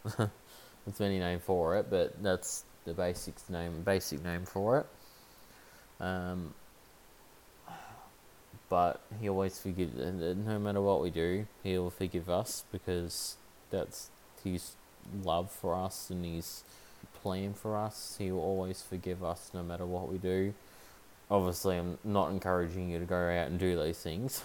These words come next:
<laughs> but it's kinda like, it doesn't matter how big the sin is, God will forgive us if we accept him into our life.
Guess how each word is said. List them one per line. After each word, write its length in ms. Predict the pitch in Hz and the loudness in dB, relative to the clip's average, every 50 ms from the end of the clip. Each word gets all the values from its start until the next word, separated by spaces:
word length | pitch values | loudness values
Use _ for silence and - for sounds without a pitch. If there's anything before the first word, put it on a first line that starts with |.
| 135 117 - 135 120 - 143 127 - - | 0 2 2 0 2 2 2 2 2 -2
<laughs> 560 | - - - - - - - - - - - | -10 -16 -16 -16 -16 -16 -14 -12 -10 -2 6
but 580 | - 95 92 90 90 87 - - - - - - - - - - - - - - - - - - - - - - - - | 10 12 12 12 12 12 10 6 0 -8 -10 -10 -14 -18 -20 -20 -20 -20 -20 -20 -20 -20 -20 -20 -20 -20 -20 -20 -16 -12
it's 400 | - - - - - - - - - - - - - - - - - - - - - - | -8 -6 -6 -4 -4 -6 -8 -8 -12 -18 -20 -20 -20 -20 -20 -20 -20 -20 -20 -20 -12 -2
kinda 260 | - 107 98 95 95 92 | 2 4 4 6 6 4
like, 600 | 90 87 87 85 82 82 69 - - - - - - - - - - - - - - - - - - - - - - - - - - - - - - - - - - - - - - - - - - - - - - - - - - - - - - - - - - - - - - - - - - - - - - | 4 4 4 4 4 2 0 -2 -6 -14 -16 -18 -20 -20 -20 -20 -20 -20 -20 -20 -20 -20 -20 -20 -20 -20 -20 -20 -20 -20 -20 -20 -20 -20 -20 -20 -20 -20 -20 -20 -20 -20 -20 -14 -10 -8 -8 -8 -10 -16 -20 -20 -20 -20 -20 -20 -20 -18 -18 -18 -18 -18 -20 -20 -20 -20 -20 -20 -20 -20 -20 -20 -20 -20 -20 -20 -20
it 400 | - - - - - - - - | -18 -16 -16 -16 -16 -12 -6 -4
doesn't 200 | 120 110 110 110 | -2 0 0 0
matter 300 | 110 107 98 92 90 92 92 | 2 2 4 4 2 2 2
how 180 | 92 87 87 90 | 0 0 0 0
big 220 | 95 95 87 92 | 0 -4 -6 -6
the 80 | 95 87 | -6 -8
sin 320 | - - - 87 85 82 | -8 -6 -6 -4 -4 -2
is, 520 | 82 82 85 95 104 - - - - - - - - - - - - - - - - - - - - - - - - | -2 -2 -2 -4 -4 -4 -6 -8 -8 -10 -14 -18 -20 -20 -20 -20 -20 -20 -20 -20 -20 -20 -20 -20 -20 -20 -20 -8 -2
God 300 | - 98 98 95 95 95 | 2 4 4 4 4 4
will 400 | 95 92 87 87 82 82 82 - - - - | 4 4 4 4 4 2 -2 -4 -8 -12 -10
forgive 340 | - - 95 90 92 87 87 | -6 -4 -2 -2 0 0 0
us 480 | 87 92 92 - - - - - - - - - - - - - - - - 92 | 0 0 0 -4 -8 -10 -10 -12 -14 -16 -20 -20 -20 -20 -20 -20 -20 -14 -10 -10
if 180 | 95 - - - | -10 -8 -4 -2
we 120 | 98 90 | -2 -2
accept 420 | 87 92 - - - 101 - - - | -2 -2 -2 -2 -2 -2 -2 -2 -4
him 160 | 95 95 92 | -2 -2 -2
into 220 | 92 92 - 92 | -2 -2 0 2
our 140 | 92 92 95 | 2 2 2
life. 600 | 92 87 87 90 85 95 98 - - - - - | 2 2 2 2 0 0 -2 -6 -10 -16 -16 -18